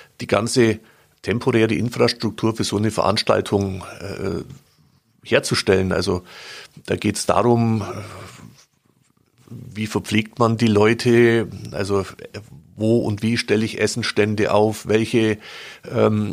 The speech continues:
welche Speisenangebot, äh, biete ich, ähm, wie sind die Fluchtwege, ähm, was ist durch, vom Brandschutz zu beachten, ähm, wo bringe ich die ganzen Sportler unter,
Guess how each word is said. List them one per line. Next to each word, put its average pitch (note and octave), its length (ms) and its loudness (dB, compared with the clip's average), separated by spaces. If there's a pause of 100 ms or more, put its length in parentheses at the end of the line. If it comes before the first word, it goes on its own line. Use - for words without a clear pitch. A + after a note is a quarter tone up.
(140)
welche A2 280 2
Speisenangebot, A2+ 1400 -2
äh, A2+ 360 4
biete A2+ 420 -4
ich, - 380 -6 (800)
ähm, G#2+ 760 4 (120)
wie A2 240 -2
sind A#2+ 360 0
die A#2+ 60 0
Fluchtwege, A#2+ 1300 2
ähm, G#2+ 640 0 (240)
was G#2+ 340 -2
ist - 340 -4
durch, A2 160 2 (100)
vom G#2+ 320 -4
Brandschutz A2 560 0
zu A#2+ 140 -4
beachten, A2+ 720 0 (540)
ähm, G2+ 720 4 (460)
wo G#2+ 340 -2
bringe A2+ 300 0
ich - 240 -4
die G#2+ 80 -8
ganzen G2+ 400 0
Sportler - 580 2
unter, C3 640 4